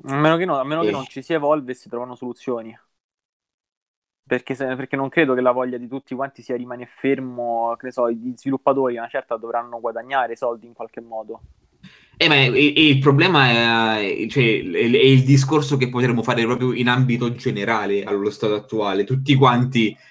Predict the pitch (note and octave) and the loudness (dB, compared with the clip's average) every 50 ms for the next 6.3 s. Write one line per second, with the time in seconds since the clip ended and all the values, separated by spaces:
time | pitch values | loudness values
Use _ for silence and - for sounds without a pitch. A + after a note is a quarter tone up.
0 | - - A#2+ A#2+ A#2+ - B2+ B2+ C3+ - B2+ A#2+ A#2 A#2 A#2+ A#2 A2+ - C3 A2 | -8 -4 -4 -2 0 2 0 0 2 0 0 0 2 2 2 0 0 0 -2 -4
1 | - - - A#2+ A2+ A#2 A2+ - - B2+ A#2+ A#2 A#2 - _ _ - A2+ A#2 A#2 | -2 0 2 4 4 4 2 0 -2 -2 -2 -2 -4 -6 _ _ -10 -6 -4 -4
2 | A2+ - - A#2+ A2+ A#2 G#2+ G#2+ - A#2 F#2+ A2 A2 G#2 G2+ G2+ G2+ G2 F#2+ - | -4 -4 -4 -2 -2 -2 -4 -6 -6 -2 2 4 4 4 2 -2 -8 -8 -8 -6
3 | - G#2 G2 F#2+ F#2+ F2+ F#2 G2 F#2+ G2 _ _ _ _ _ _ _ _ - G2+ | -4 -4 -4 -4 -6 -8 -8 -10 -10 -10 _ _ _ _ _ _ _ _ -6 -4
4 | - - G2+ G2+ G2+ G2+ G2+ G2+ G2 - - - - B2 A#2 A#2 B2+ C#3 C3+ C3+ | -2 0 2 2 4 4 4 2 2 -2 -8 0 2 4 4 6 6 6 6 6
5 | C3 C3+ B2+ C3 C3+ C3+ C3 A#2 - B2 A2 - - A#2+ G#2+ G2+ A2+ A#2 A#2 B2+ | 6 6 6 8 8 8 8 6 6 2 -2 -2 -2 -4 -4 -2 0 0 0 0
6 | A2 G#2+ G#2 G2+ - | 0 0 0 -2 -2